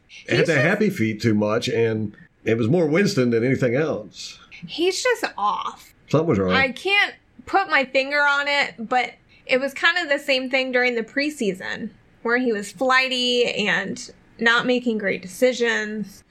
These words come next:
Speaker 2: Is this preseason week five?
Speaker 1: <laughs>
Speaker 2: Like the Bears and the Packers.
Speaker 1: <laughs>
Speaker 2: It's the same thing.
Speaker 1: We didn't have an offense,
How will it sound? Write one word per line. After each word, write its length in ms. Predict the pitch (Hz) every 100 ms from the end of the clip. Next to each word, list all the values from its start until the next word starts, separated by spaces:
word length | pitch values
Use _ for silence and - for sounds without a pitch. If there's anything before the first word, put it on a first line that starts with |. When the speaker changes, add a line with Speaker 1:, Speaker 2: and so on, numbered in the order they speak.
| -
Speaker 2:
Is 120 | 233
this 140 | 254 233
preseason 640 | - 240 247 240 226 220
week 180 | 214 185
five? 440 | 214 196 208 220 - - - -
Speaker 1:
<laughs> 80 | - 120 - - - - - -
Speaker 2:
Like 200 | 294 -
the 100 | 233
Bears 420 | 226 226 226 240
and 220 | 330 240
the 380 | 233 - 247 240 - - -
Packers. 640 | 214 233 - 214 226 220 226
Speaker 1:
<laughs> 280 | 226 -
Speaker 2:
It's 80 | -
the 100 | -
same 260 | 254 254 226
thing. 380 | 233 196 233 - _ _ -
Speaker 1:
We 140 | 139
didn't 320 | 165 247 202
have 920 | 202 170 170 160 143 139 143 127 - - _ _ -
an 160 | 151
offense, 720 | 147 127 - 104 104 - -